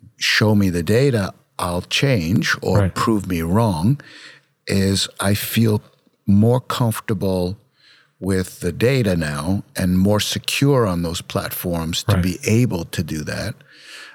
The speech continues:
Speaker 1: People get very uncomfortable with skepticism, uh, when you're learning something new. And, you know, that shouldn't be the, the part that really worries people. You should,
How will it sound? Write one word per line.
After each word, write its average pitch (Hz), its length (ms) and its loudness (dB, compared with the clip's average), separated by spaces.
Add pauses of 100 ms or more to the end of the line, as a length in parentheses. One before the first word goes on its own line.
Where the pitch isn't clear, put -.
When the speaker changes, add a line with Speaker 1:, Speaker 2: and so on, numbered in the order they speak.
(100)
Speaker 1:
People 185 340 2
get 175 220 0
very 131 280 2
uncomfortable 120 720 0
with 90 160 -4
skepticism, - 1080 -6 (840)
uh, 92 140 2
when 98 200 4
you're 98 120 4
learning 104 360 4
something 98 560 0
new. 87 480 -2 (220)
And, 107 220 4
you 123 80 4
know, - 400 2 (1160)
that - 320 -2
shouldn't 160 680 0
be 185 200 0
the, 135 140 0 (280)
the 110 100 -6
part 90 380 -2 (160)
that - 220 -4
really 90 260 0
worries 92 480 2
people. 82 500 -4
You 98 140 2
should, 104 400 0